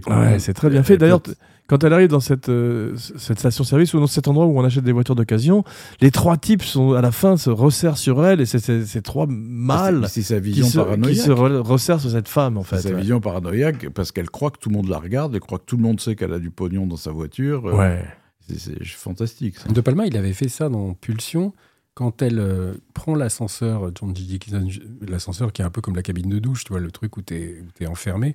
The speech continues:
Speaker 1: Ouais.
Speaker 3: Et, et quand, euh, tu vois, euh, juste avant que le, le,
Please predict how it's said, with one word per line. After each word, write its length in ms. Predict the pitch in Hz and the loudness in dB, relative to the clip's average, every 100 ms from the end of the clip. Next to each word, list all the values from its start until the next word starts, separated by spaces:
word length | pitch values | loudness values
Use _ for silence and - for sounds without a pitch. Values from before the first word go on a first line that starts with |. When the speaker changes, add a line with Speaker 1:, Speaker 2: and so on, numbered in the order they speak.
| - | -2
Speaker 1:
Ouais. 240 | 107 101 87 - | 4 4 4 0
Speaker 3:
Et, 300 | 110 120 117 | -2 -2 -4
et 40 | |
quand, 280 | 113 131 - | -2 -2 0
euh, 120 | 120 | -2
tu 160 | 101 131 | -2 -4
vois, 200 | 113 135 | -2 0
euh, 340 | 131 107 87 87 101 104 113 113 | 0 -2 -2 -6 -10 -14 -18 -8
juste 220 | 110 120 120 | -4 -2 -2
avant 160 | 110 | -2
que 140 | 107 95 | -4 -4
le, 220 | 87 85 | -4 -6
le, 380 | 85 87 87 | -8 -10 -12